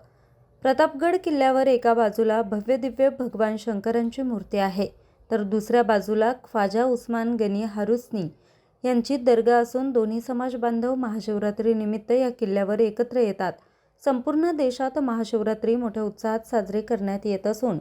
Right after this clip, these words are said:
सर्वत्र भगवान भोलेनाथांचा गजर सुरू असताना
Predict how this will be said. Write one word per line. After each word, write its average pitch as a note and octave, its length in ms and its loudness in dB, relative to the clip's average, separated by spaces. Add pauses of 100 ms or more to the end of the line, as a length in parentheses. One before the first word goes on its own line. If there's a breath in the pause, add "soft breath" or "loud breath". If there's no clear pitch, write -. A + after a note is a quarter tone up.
(460 soft breath)
सर्वत्र D4 420 2
भगवान A#3+ 480 0
भोलेनाथांचा B3 840 -2
गजर A3 380 0
सुरू A#3 280 0
असताना G3+ 540 -2